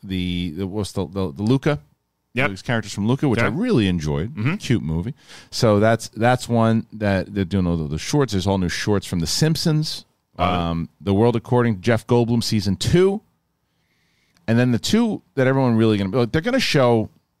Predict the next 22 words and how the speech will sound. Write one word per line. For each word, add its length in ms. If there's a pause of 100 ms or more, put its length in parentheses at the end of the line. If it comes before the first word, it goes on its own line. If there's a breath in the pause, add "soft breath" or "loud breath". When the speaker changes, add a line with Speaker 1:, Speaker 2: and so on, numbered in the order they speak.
(640)
Speaker 1:
I 40
mean, 280
this 140
is 60
what 140
they're 140
not 200
showing. 300
They're 140
not 160
talking 280
about 180
here, 100
but 100
they, 80
they 300
gotta 340
show 560 (140)
some 280
of 60
these 240
new 420